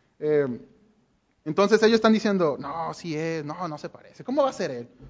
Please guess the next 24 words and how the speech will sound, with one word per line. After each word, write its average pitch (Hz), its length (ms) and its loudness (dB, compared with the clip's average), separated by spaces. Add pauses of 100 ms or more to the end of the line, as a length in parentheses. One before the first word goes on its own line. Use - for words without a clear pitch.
O - 40 -20
sea, 151 180 0 (180)
¿cómo 262 220 10
el 247 60 6
ciego 214 320 4
va 196 80 10
a 196 80 8
poder 185 260 4
ver 147 160 0
de 139 80 -2
repente?". 143 460 -2 (320)
Y 196 100 4
él 240 100 10
les 226 100 10
dice, 220 400 4
"Sí 247 160 0
soy, 302 480 10
o 233 100 6
sea, 226 400 2 (400)
yo 220 160 6
soy 262 200 6
ese 269 180 2
famoso 233 340 2
ciego". 233 460 -4